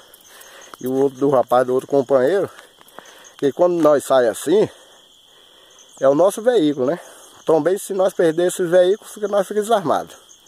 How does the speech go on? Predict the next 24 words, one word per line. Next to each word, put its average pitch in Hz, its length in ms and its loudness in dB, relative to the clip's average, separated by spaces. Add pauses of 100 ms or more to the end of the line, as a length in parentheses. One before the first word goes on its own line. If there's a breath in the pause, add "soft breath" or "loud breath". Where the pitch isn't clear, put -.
(560 loud breath)
Pra 120 120 0
fazer 123 340 0
os 104 240 -2
vídeos, 160 260 0
pra 165 120 4
levar 156 280 4
pra 185 120 0
vocês. 123 640 -2 (1400 loud breath)
Porque, 165 460 2 (200)
ó, 175 180 4
pessoal, 110 320 0
pra 101 80 -18
fazer 180 320 2
uns 147 180 2
vídeos 143 260 -2
desses 127 360 2
assim, 170 440 0 (1200 loud breath)
não 127 120 4
é 156 40 4
tão 220 180 0
fácil 240 340 0
não. 170 320 4
A 131 60 0
gente - 260 -8